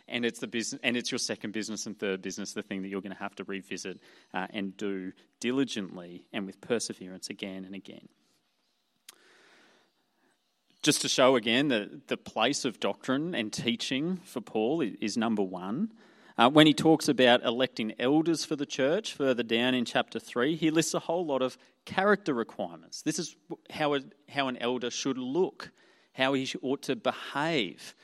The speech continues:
uh, what sort of fruit you should expect from his life. And,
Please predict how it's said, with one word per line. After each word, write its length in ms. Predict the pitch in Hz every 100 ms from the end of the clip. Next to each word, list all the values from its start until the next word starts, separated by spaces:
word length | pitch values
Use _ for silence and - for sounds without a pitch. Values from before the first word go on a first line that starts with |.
| - -
uh, 100 | 123
what 180 | 117 156
sort 200 | - 147
of 100 | 110
fruit 580 | - - 156 175 - -
you 80 | 127
should 240 | - 123
expect 380 | 110 - 117 104
from 160 | -
his 160 | 113 101
life. 200 | 104 101 - - -
And, 180 | 139